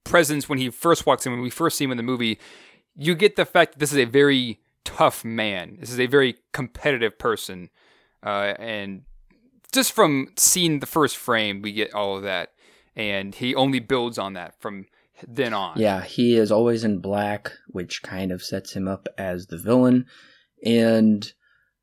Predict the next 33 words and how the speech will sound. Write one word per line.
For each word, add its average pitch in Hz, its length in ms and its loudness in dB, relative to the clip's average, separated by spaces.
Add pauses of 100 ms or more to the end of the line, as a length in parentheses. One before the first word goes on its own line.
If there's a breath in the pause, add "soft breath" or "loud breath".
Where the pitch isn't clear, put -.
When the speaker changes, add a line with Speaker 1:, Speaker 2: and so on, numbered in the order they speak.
(220)
Speaker 2:
uh, 113 320 8
we 135 140 4
also 175 540 6
see, 143 380 4
I 127 180 6
don't 127 200 6
know 110 280 8
if, - 260 0
I 107 140 2
can't 104 240 -2
really 104 240 2
substantiate 101 680 -4
this. 104 240 0
I 98 60 -2
would 95 120 -2
really 101 260 0
need 107 220 -2
to 95 80 -4
go 98 160 -2
back 98 220 0
and 95 140 -2
watch 92 280 -6
it 101 100 -2
for 95 200 -6
this 98 200 -4
specific - 840 -4
purpose, - 580 -2 (500 soft breath)
but 110 520 8 (380)
I 120 160 4
do 151 180 6
think 143 240 6
it's 120 120 0
interesting 113 760 2